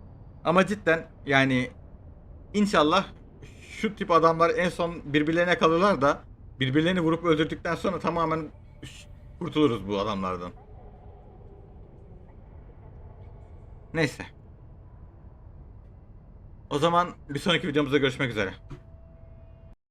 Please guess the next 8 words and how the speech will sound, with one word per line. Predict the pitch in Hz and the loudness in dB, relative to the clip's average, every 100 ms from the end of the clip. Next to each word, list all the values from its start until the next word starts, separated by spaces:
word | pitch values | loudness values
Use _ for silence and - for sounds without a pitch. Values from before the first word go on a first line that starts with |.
| _ - | _ -2
Ayrıca | 139 165 147 156 | 0 2 0 -4
şu | - | -2
anda | 151 147 | -2 -2
ismini | 135 160 151 | -4 -6 -4
görmüş | 143 135 139 | -2 -4 -8
olduğunuz | 123 123 143 | -8 -8 -12
kanalımızdaki | - 120 127 127 123 135 127 | -10 -8 -6 -6 -8 -10 -8
videoların | 127 131 120 107 135 | -6 -2 -2 -2 -6